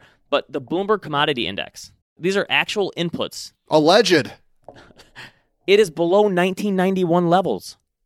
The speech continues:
Speaker 1: and it's down seventy percent since two thousand seven. These are actual inputs that are used in the production of goods.
Speaker 2: To be fair, we have to talk briefly about the two areas of the market or the economy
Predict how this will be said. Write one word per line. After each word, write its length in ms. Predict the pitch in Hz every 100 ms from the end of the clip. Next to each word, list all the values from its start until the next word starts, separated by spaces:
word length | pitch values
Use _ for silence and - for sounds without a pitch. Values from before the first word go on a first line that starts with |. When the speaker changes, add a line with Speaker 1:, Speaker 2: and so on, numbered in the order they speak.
| -
Speaker 1:
and 100 | 156
it's 160 | 151
down 260 | - 180 180
seventy 480 | - - 190 202 202
percent 380 | 190 165 185 175
since 160 | 156
two 160 | - 175
thousand 320 | 165 160 147
seven. 400 | - 156 104 82 _ _ -
These 140 | 180
are 120 | 208 -
actual 380 | 175 - 185 -
inputs 320 | 180 175 -
that 120 | 151
are 40 | 143
used 500 | 131 160 147 127 - _ 131
in 100 | 139
the 60 |
production 480 | - 147 170 - 160
of 180 | 135 113
goods. 420 | 165 98 - - _ _ -
Speaker 2:
To 80 | 175
be 80 | 180
fair, 220 | 185 151
we 100 | 165
have 100 | 165
to 80 | -
talk 280 | 160 123
briefly 300 | 147 131 139
about 320 | 127 120 113 117
the 80 |
two 240 | 123 156 151
areas 380 | 135 127 123 123
of 120 | 110
the 80 | 117
market 380 | 113 110 117 113
or 80 |
the 120 | 113 113
economy 480 | - 113 110 107